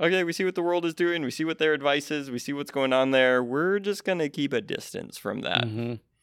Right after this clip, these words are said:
Speaker 1: And yeah, going through covid, as well as many other things, is like, oh no, we all jumped right in that same thing with people, you know?
Speaker 2: Yeah.
Speaker 1: Like, we're, we're in all the same conversations, we're talking about it in all the same ways, and all that's happening is just like,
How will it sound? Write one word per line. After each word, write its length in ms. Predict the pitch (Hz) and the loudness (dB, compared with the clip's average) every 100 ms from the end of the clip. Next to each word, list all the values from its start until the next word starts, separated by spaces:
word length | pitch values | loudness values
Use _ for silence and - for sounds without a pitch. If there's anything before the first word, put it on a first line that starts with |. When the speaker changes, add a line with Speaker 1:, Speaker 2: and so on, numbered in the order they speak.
| _ _ _ _ _ _ _ _ _ - | _ _ _ _ _ _ _ _ _ -6
Speaker 1:
And 240 | 104 107 | -4 -2
yeah, 240 | 107 107 107 | -2 -2 -4
going 340 | - 110 110 | -2 -2 -2
through 380 | - 110 107 107 _ _ | -6 -4 -4 -6 _ _
covid, 280 | 139 143 156 | 0 0 0
as 220 | 220 262 | -4 0
well 160 | 190 156 | 6 6
as 100 | 131 | 6
many 220 | 139 120 | 6 8
other 160 | 139 120 | 8 6
things, 200 | 127 113 | 2 2
is 60 | |
like, 180 | 113 104 - - | 2 0 -4 0
oh 140 | 185 | 4
no, 160 | 196 147 | 6 6
we 120 | 143 | 8
all 140 | 147 | 8
jumped 380 | 139 104 123 110 | 8 4 2 2
right 240 | - 107 107 | 6 6 6
in 140 | 107 | 2
that 220 | 104 101 | 0 -2
same 360 | - 104 95 - _ _ _ | 0 -2 -2 -8 _ _ _
thing 240 | - 139 | 4 4
with 100 | 123 | 4
people, 240 | 131 127 123 | 0 2 4
you 80 | 131 | 8
know? 160 | 135 - _ | 6 4 _
Speaker 2:
Yeah. 380 | 123 135 156 120 | 4 8 10 8
Speaker 1:
Like, 140 | - | 4
we're, 160 | 117 131 - | 0 -2 2
we're 140 | 127 | 6
in 120 | 131 | 8
all 140 | 135 151 | 10 8
the 100 | 147 | 8
same 180 | 160 | 4
conversations, 640 | 151 160 151 147 147 151 110 | 6 2 4 2 2 -2 -4
we're 80 | |
talking 400 | 110 120 135 147 | 4 6 6 4
about 260 | 135 131 139 | 4 4 4
it 120 | 135 | 4
in 100 | 120 | 4
all 140 | 123 131 | 4 4
the 100 | 127 | 2
same 220 | 143 135 | 0 4
ways, 260 | 131 139 | 6 6
and 140 | 127 117 | 6 8
all 160 | 135 | 8
that's 180 | 135 135 | 8 8
happening 360 | 139 135 139 127 | 8 8 6 2
is 60 | |
just 140 | 120 123 | 2 4
like, 140 | 117 | 2